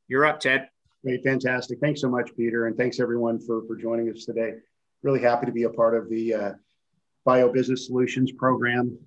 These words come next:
Speaker 2: Uh, today, I'm gonna be introducing you to a more efficient and effective way in which to acquire, to store, and manage, you know, scientific literature. Uh, not only, uh, am I the director of sales here at, uh, Research Solutions,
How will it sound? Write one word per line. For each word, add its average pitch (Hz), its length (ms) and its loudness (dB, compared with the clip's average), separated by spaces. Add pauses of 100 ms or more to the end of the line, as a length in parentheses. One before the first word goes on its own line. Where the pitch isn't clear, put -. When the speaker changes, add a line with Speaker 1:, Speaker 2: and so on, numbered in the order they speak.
Speaker 2:
Uh, 117 100 -2
today, 131 200 0
I'm 131 100 2
gonna 131 100 2
be 123 200 -2
introducing 123 560 -2
you 120 120 0 (120)
to 120 400 0
a - 20 -4
more 117 240 0
efficient 139 480 -4
and 113 100 -8
effective 113 480 -4
way 113 280 2
in 113 120 -10
which 107 280 -8
to 110 160 -6
acquire, 113 580 0
to 117 160 -16
store, 110 480 -4
and 104 240 -8
manage, 110 520 -6
you 113 80 -8
know, 101 100 -8
scientific 110 500 -6
literature. 113 460 -6 (600)
Uh, 107 200 -6
not 117 200 0
only, 117 380 2
uh, 113 80 4
am 117 220 -2
I 117 80 0
the 117 100 -4
director 113 460 0
of 113 100 -6
sales 113 380 -2
here 113 260 -2
at, 110 220 -4
uh, 110 100 0
Research 110 480 -6
Solutions, 110 480 -6